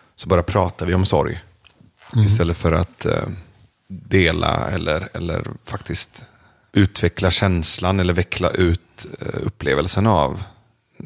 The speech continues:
Speaker 1: so-, sorg
Speaker 2: Mm.
Speaker 1: och vad det är för oss.
Speaker 2: Mm.
Speaker 1: Jag tror att jag ganska snabbt kan gå in i såna försvar där jag bara pratar om saker, och så
Speaker 2: Ja.
Speaker 1: låter det som, som att jag har liksom tänkt eller känt igenom saker.
Speaker 2: Ja.
Speaker 1: Men det är lite,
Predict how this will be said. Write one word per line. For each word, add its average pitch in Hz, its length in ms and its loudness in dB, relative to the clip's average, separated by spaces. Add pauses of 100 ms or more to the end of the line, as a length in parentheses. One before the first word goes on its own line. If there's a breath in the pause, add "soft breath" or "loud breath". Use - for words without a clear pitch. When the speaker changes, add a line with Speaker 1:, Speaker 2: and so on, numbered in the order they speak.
Speaker 1:
so-, - 220 -2
sorg 82 380 2 (140)
Speaker 2:
Mm. 104 280 2
Speaker 1:
och 95 60 -6
vad 90 100 0
det 82 140 2
är 92 40 0
för - 140 -4
oss. 107 240 2
Speaker 2:
Mm. - 80 -16 (880 loud breath)
Speaker 1:
Jag 95 120 2
tror 95 80 4
att 87 80 2
jag 92 100 4
ganska 92 240 2
snabbt - 280 2
kan 87 160 0
gå - 140 -2
in 82 120 -2
i 98 80 2
såna - 420 -2 (220)
försvar 92 600 2
där 82 100 2
jag - 140 2
bara 78 120 2
pratar - 480 -2
om 98 100 0
saker, - 360 -2
och - 80 -6
så 95 80 -2
Speaker 2:
Ja. 98 40 0
Speaker 1:
låter 120 380 6
det 98 100 -2
som, 98 200 2 (840 loud breath)
som 95 200 0
att 92 160 0
jag 87 60 2
har 87 140 0 (420)
liksom - 380 -6 (380 loud breath)
tänkt 92 360 -2
eller 85 120 2
känt 98 360 2
igenom 92 300 4
saker. 95 460 -2 (140)
Speaker 2:
Ja. 107 140 0 (440)
Speaker 1:
Men 107 80 -4
det 95 60 4
är 87 40 4
lite, 95 440 2